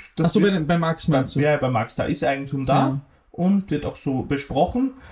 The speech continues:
Speaker 1: Das wird auch relativ rasch in den Gespräch in-, integriert, diese
Speaker 2: Glaubst du?
Speaker 1: Information.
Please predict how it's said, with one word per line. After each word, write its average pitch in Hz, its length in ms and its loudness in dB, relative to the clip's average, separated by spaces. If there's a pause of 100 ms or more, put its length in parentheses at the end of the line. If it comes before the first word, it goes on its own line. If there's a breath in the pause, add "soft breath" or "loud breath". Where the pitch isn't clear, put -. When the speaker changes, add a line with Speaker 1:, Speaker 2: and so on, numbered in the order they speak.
(120 loud breath)
Speaker 1:
Das 151 180 -2
wird 175 140 2
auch 190 220 -4
relativ 170 460 0
rasch 170 240 4
in 160 80 2
den 151 80 -2
Gespräch 143 500 -2
in-, 143 200 -2
integriert, - 640 0
diese 196 180 0
Speaker 2:
Glaubst 180 260 2
du? 175 60 4
Speaker 1:
Information. 214 420 4